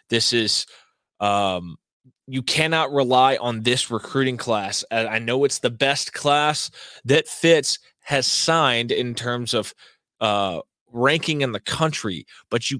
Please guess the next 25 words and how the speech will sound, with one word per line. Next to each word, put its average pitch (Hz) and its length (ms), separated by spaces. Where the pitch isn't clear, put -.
cannot 156 760
rely 120 520
on 104 240
this 123 260
class 117 580
to 139 120
turn 139 320
a 123 100
one 113 440
and 147 100
eleven 123 520
team 165 480
all 131 140
of 131 40
a 127 40
sudden 123 360
back 110 300
into 113 380
a 107 140
competitive 117 720
team 110 380
in 95 80
the 104 80
Big 98 260
Ten 92 320